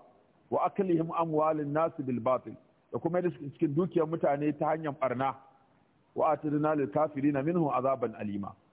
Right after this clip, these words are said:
To, waɗannan ayoyi duka ishara ne Allah Ta'ala yake yi kafin, wato, a, a, a bayyana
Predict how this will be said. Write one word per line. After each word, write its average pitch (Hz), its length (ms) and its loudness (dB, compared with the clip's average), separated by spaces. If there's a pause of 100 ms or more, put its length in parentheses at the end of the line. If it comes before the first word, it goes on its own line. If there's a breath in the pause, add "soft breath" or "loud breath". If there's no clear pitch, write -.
(200)
To, - 60 2
waɗannan 214 460 2 (100)
ayoyi 202 340 4
duka 190 380 2 (300)
ishara 202 460 2
ne 180 100 -4
Allah 180 340 2
Ta'ala 170 400 2
yake 175 200 -2
yi 160 260 2 (240)
kafin, 180 420 0
wato, 147 560 2
a, 151 60 2
a, 143 360 2
a 139 40 -2
bayyana 151 540 0